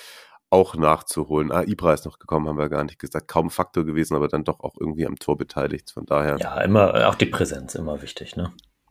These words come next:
Speaker 1: Ja, absolut.
Speaker 2: Hoffentlich bleibt er fit bis Saisonende.
Speaker 1: Jetzt ist schon mehrere Male in diesem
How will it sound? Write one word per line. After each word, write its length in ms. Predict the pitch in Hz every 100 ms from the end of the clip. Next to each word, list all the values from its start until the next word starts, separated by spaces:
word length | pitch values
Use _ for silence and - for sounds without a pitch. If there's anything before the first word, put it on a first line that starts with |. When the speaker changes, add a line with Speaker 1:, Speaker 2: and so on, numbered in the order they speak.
| _ _ -
Speaker 1:
Ja, 140 | 78 - - - _ -
absolut. 320 | - - -
Speaker 2:
Hoffentlich 260 | 87 90
bleibt 220 | - 85 82
er 80 |
fit 260 | 80 82 -
bis 160 | - -
Saisonende. 640 | 69 71 67 67 65 - _ _ _ _ _ _ _ _ _ _ _ _ _ _ _
Speaker 1:
Jetzt 220 | 123 123
ist 180 | 156 160
schon 420 | 160 151 156 151 123 _ -
mehrere 400 | 101 123 95 85
Male 480 | 78 78 85 113 - -
in 260 | 85 85
diesem 640 | - 92 85 87 82 78